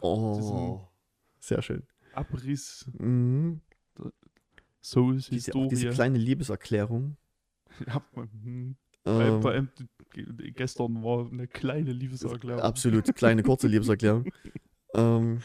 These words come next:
Speaker 1: und dabei haben wir wirklich noch nicht mal alles angesprochen.
Speaker 2: Ja.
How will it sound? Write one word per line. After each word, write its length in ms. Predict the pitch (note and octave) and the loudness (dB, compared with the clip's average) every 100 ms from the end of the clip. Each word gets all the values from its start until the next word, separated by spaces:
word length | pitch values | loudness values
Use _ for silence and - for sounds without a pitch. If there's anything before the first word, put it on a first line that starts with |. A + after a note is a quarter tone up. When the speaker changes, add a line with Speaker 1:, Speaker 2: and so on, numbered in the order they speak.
| - - | -10 -2
Speaker 1:
und 100 | A#2+ | 2
dabei 160 | - B2 | 4 4
haben 140 | B2+ | 6
wir 120 | A#2+ - | 4 4
wirklich 460 | C3+ D3 - B2 C3 | 4 4 4 0 2
noch 140 | A#2 | 4
nicht 160 | B2 B2+ | 2 4
mal 120 | A2 | 0
alles 360 | - G#2+ A2+ A2+ | 2 4 6 4
angesprochen. 560 | G#2+ A2 - - G2+ A#2+ C3 - _ | 0 0 0 0 0 0 -2 -8 _
Speaker 2:
Ja. 40 | _ | _